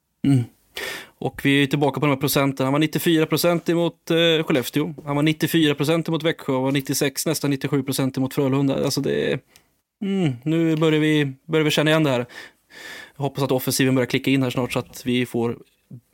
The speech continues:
ja, bang for the buck för det slitet han gör där bak. Eh, hatten av, Marcus. Eh, verkligen, verkligen. Eh, och så, vi delade ju, vi måste ju poängtera, vi delade ju inte ut någon veckans klubba förra veckan. Vi kände väl att det är fan ingen som ska ha, ska ha den.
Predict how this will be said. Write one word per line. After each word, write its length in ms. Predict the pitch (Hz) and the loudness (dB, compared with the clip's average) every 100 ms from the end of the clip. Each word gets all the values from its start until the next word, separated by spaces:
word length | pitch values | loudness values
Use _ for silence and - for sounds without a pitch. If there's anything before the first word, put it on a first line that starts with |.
| _ | _
ja, 220 | - 120 - | -4 -4 -4
bang 280 | 123 143 139 | 0 2 2
for 60 | |
the 60 | 143 | 0
buck 180 | 147 - | 0 -2
för 140 | - | 0
det 240 | 139 131 127 | 2 2 2
slitet 520 | - 143 135 - 131 | 2 2 2 0 -2
han 120 | 135 | 0
gör 120 | 135 | 0
där 80 | 131 | 0
bak. 320 | 135 135 - | -2 -4 -4
Eh, 500 | 117 - - - - | -6 -4 -6 -6 -4
hatten 320 | 131 156 - | -2 0 0
av, 120 | 156 151 | 0 0
Marcus. 340 | 120 - - - - | -4 -6 -12 -12 -8
Eh, 160 | 127 123 | -4 -2
verkligen, 420 | 127 - 127 123 - | -2 -2 -6 -6 -10
verkligen. 360 | 135 120 - 131 - _ - - - - - - - - - - - - _ - | -6 -4 -4 -8 -10 _ -8 -4 -2 -4 -10 -12 -10 -10 -12 -18 -20 -20 _ -2
Eh, 580 | 123 123 123 120 120 | 0 0 0 -2 -2
och 180 | 117 135 | -2 0
så, 60 | 151 | 0
vi 100 | 143 | 2
delade 260 | 151 143 | 4 4
ju, 360 | 151 151 147 143 | 4 4 4 2
vi 100 | 147 | 2
måste 200 | 143 139 | 2 0
ju 60 | 139 | 2
poängtera, 380 | 156 143 156 | 2 4 4
vi 80 | 139 | 4
delade 180 | 143 156 | 4 4
ju 40 | |
inte 160 | 151 151 | 2 2
ut 120 | 151 | 0
någon 100 | 160 | 2
veckans 220 | 151 139 | 0 0
klubba 360 | 131 147 135 131 | 0 0 2 2
förra 180 | 139 127 | 2 2
veckan. 320 | 127 - 120 | 2 0 -2
Vi 100 | 127 | 0
kände 220 | 143 131 | 0 0
väl 100 | 123 | 0
att 100 | 123 | -2
det 200 | - 117 | -4 -4
är 80 | 123 | -2
fan 180 | 120 127 | 0 0
ingen 140 | 123 | 0
som 120 | 120 | -4
ska 120 | 123 123 | -4 -2
ha, 200 | 131 120 _ _ 135 | -4 -6 _ _ -16
ska 160 | - | -4
ha 160 | 120 131 | 0 0
den. 180 | 127 | -2